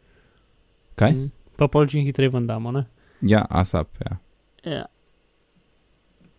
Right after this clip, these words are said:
Speaker 1: Vse boš ti montiral. Ha, ha, ha, ha. Um, ej, Mark.
Speaker 2: Hmm.
Speaker 1: Veš, kaj sem dobil?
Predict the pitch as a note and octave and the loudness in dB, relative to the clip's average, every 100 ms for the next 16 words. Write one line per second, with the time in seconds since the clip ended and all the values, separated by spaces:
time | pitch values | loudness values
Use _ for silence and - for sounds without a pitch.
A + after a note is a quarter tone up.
0 | _ _ _ _ - - A2+ - F#2+ E2 | _ _ _ _ -8 0 0 0 -2 -2
1 | - - - - F3+ D#3 D3 C#3+ - A#2 | -6 -16 -8 -4 -2 -2 -4 -8 -8 -10
2 | A2 - _ _ _ _ _ _ _ _ | -10 -16 _ _ _ _ _ _ _ _
3 | _ _ _ _ _ _ - - _ - | _ _ _ _ _ _ -20 -20 _ -20
4 | - - - - A2 A2+ A2+ A2 A2 - | -20 -20 -8 0 2 4 4 2 0 -2
5 | - D#3+ G3 F#3+ F3+ A#2 - - - E3 | 0 2 2 2 2 0 -4 -18 -8 -4
6 | E3 C#3+ - _ _ _ _ _ _ _ | -2 -4 -10 _ _ _ _ _ _ _
7 | _ _ - - G2+ G2 G2+ G2 F2+ | _ _ -20 -4 0 0 2 4 4